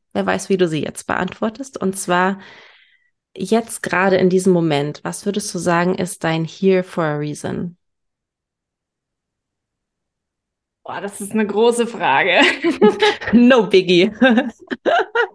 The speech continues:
Speaker 2: Ähm, in diesem Moment, mein Here for a Reason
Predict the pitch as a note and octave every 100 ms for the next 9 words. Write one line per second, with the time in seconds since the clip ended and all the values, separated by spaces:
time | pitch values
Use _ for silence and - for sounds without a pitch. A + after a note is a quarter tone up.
0 | - A4 _ - F#4 A3 A3 G#3+ A#3+ C4+
1 | C#4 B3+ A3+ G#3 G3 - G#3 G3+ G3 A3+
2 | A#3 A3+ G3+ - G3 G3 G3 G3 G3 F#3+
3 | F#3+ G3 G3+